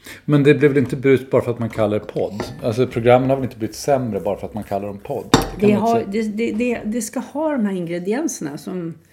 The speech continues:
Speaker 2: som vi har också lite grann, att man inte lyssnar till slut och att folk behöver inte ha genomtänkta tankar. Man behöver inte fullfölja resonemang, man kan skratta rakt ut.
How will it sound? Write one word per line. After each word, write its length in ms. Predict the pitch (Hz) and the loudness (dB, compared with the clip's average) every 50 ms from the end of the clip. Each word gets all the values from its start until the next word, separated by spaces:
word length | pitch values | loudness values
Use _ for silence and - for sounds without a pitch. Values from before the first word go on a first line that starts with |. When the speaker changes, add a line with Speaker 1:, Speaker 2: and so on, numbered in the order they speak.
| _ _ _ _ _ _ | _ _ _ _ _ _
Speaker 2:
som 220 | - - - 185 | -14 -10 -8 -6
vi 100 | 170 170 | -6 -6
har 200 | 170 170 175 165 170 | -6 -6 -6 -4 -4
också 360 | 208 247 247 - - - 165 | -4 -6 -6 -8 -10 -8 -6
lite 220 | 160 160 156 - | -6 -6 -8 -8
grann, 220 | - 175 - - 175 | -10 -12 -12 -12 -12
att 160 | 165 165 - | -14 -12 -12
man 220 | 190 175 165 175 | -12 -12 -10 -10
inte 280 | 175 170 165 - - - | -10 -10 -10 -8 -8 -8
lyssnar 320 | - 180 180 - - 196 | -6 -8 -8 -8 -10 -12
till 140 | 170 - 165 | -12 -12 -12
slut 420 | - - 233 233 254 262 269 247 254 - | -12 -8 -6 -4 -2 -2 -2 -4 -4 -8
och 60 | 170 | -10
att 40 | - | -10
folk 280 | - 196 180 - - | -10 -10 -10 -10 -8
behöver 240 | - 180 185 185 180 185 | -8 -8 -6 -4 -4 -4
inte 180 | 180 165 185 170 | -4 -4 -6 -8
ha 60 | 165 | -6
genomtänkta 720 | 170 185 196 185 180 165 156 156 - 170 160 151 - 160 | -6 -6 -6 -6 -6 -8 -8 -10 -10 -12 -14 -12 -12 -14
tankar. 960 | 151 - - - - 220 214 208 196 185 196 190 - 233 247 247 247 240 - - - - - _ _ _ | -16 -14 -14 -12 -8 -4 -2 -2 -2 -2 -6 -8 -6 -4 -4 -4 -4 -6 -10 -14 -20 -20 -20 _ _ _
Man 200 | 202 190 185 170 | -4 -4 -2 -2
behöver 500 | 185 196 196 190 185 180 175 185 180 180 | -2 -2 -2 -2 -2 -2 -4 -4 -4 -4
inte 720 | 180 170 160 151 151 - _ - 175 175 170 160 156 160 - - - _ _ _ _ _ _ _ _ | -4 -4 -4 -4 -6 -10 _ -8 -6 -6 -4 -6 -6 -8 -10 -12 -16 _ _ _ _ _ _ _ _
fullfölja 840 | - - - - 226 214 185 160 156 - - 208 196 185 180 180 170 | -20 -8 -2 2 4 4 4 2 -2 -6 -6 -6 -4 -4 -2 -4 -4
resonemang, 880 | 170 170 170 - 202 180 175 170 165 165 165 175 202 226 240 240 226 220 | -4 -6 -6 -6 -6 -6 -4 -4 -4 -4 -4 -2 -2 -2 -2 -2 -2 -2
man 120 | 208 196 | -2 -4
kan 280 | 196 - 196 180 170 170 | -4 -6 -6 -6 -6 -8
skratta 560 | - - - 202 165 - - _ - 180 165 | -10 -8 -8 -8 -8 -8 -10 _ -8 -8 -6
rakt 400 | 160 160 151 147 147 - - - | -4 -4 -6 -6 -8 -10 -6 -2
ut. 280 | 202 226 233 226 220 | -2 -2 -2 -4 -6